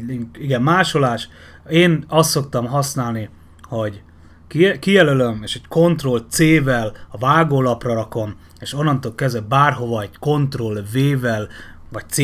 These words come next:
T R L V-vel be tudom illeszteni. Na most, van, szokott történni olyan, hogy belemész mondjuk a, mit tudom én, a webáruházba, mondjuk a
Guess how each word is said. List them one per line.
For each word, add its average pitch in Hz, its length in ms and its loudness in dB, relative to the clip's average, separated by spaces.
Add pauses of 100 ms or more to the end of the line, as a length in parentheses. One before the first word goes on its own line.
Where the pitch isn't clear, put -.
(160)
T 139 60 -8
R 107 360 0
L 101 100 -10
V-vel 120 460 0
be 123 180 -2
tudom 110 440 -6 (760)
illeszteni. 143 600 4 (380)
Na 180 160 4
most, 185 240 0 (320)
van, 208 340 4
szokott 226 360 4
történni 170 400 2
olyan, 165 220 2
hogy 135 160 2
belemész 139 640 2
mondjuk 127 480 0
a, 120 240 0
mit 120 240 -2
tudom 110 240 -4
én, 110 60 -4
a 113 60 -4
webáruházba, 117 1080 -2
mondjuk 117 440 -2
a 107 280 -6